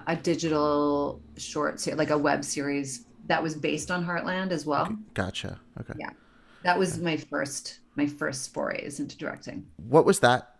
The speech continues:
Speaker 2: kind of process like? 'Cause it, it is something where it is established. You've got showrunners keeping the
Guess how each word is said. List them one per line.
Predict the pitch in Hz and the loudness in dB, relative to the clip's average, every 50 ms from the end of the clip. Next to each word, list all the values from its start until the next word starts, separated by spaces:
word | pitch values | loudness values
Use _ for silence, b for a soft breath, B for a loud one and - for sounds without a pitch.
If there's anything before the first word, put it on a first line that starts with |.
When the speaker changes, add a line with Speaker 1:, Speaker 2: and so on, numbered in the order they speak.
| - - | -16 -4
Speaker 2:
kind | - 123 113 | 0 0 0
of | 101 | 2
process | - 113 113 - - 110 - - | 4 4 4 4 4 0 0 0
like? | 98 - | 0 0
'Cause | - 120 - | 0 2 4
it, | 143 - - | 4 6 6
it | 147 160 208 | 6 6 6
is | 247 269 254 | 4 4 2
something | - - 156 135 127 135 123 117 | 4 4 4 4 4 2 2 4
where | 117 117 | 6 6
it | 117 117 | 6 6
is | 120 117 123 | 4 2 2
established. | 123 - - - 104 104 104 107 107 104 - - - | 0 0 0 2 2 4 4 2 0 -2 -2 -4 -4
You've | 113 104 | -6 0
got | - 110 107 104 - - - | 4 4 4 4 4 0 -6
showrunners | - - 113 110 110 110 104 104 104 104 - - | -4 -2 0 2 2 2 2 0 0 -2 -4 -6
keeping | - - 120 113 - 107 104 107 104 98 B B B B B B B B - | -6 -6 -6 -4 -2 -2 -2 -2 -4 -4 B B B B B B B B 0
the | - 107 104 98 80 - | 4 4 4 4 4 0